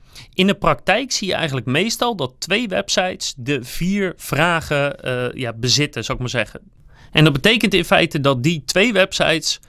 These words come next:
vier extra, ja, gesloten featured snippets, zou ik maar zeggen, eh, ver-, veroverd hebben.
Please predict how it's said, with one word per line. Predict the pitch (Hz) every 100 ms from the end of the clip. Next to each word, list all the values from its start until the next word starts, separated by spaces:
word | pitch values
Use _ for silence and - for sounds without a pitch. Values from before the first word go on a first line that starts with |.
| - -
vier | 127 180 208 160
extra, | 170 165 - 156 151 139 - -
ja, | 139 139
gesloten | 127 101 135 - 185 170 175
featured | - 190 - 151
snippets, | 220 208 131 -
zou | 139
ik | 131
maar | 117
zeggen, | 127 117 123 113 - - -
eh, | 131 123
ver-, | - - -
veroverd | - 131 135 123 120
hebben. | 113 117 113 220